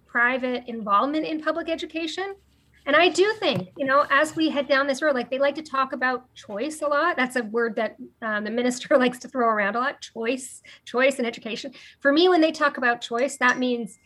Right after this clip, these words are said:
to me, that's, like, sends up all the flags. Uh, to me, that means a move towards privatizing public education. And I'm,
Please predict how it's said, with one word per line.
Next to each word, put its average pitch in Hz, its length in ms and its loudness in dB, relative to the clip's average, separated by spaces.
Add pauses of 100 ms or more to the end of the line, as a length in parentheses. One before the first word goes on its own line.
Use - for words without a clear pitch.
(460)
to 269 100 -4
me, 240 300 0
that's, 233 220 -2
like, 247 140 -2
sends 254 240 -2
up 233 140 0
all 226 160 2
the 202 80 -6
flags. - 500 -10 (300)
Uh, 208 160 -4
to 262 160 0
me, 302 220 6
that 247 260 4
means 220 380 -4
a 240 60 -4
move 220 280 -4
towards 214 320 -2
privatizing 208 600 -4
public 208 280 -8
education. 190 580 -10
And 226 160 -6
I'm, 247 400 -4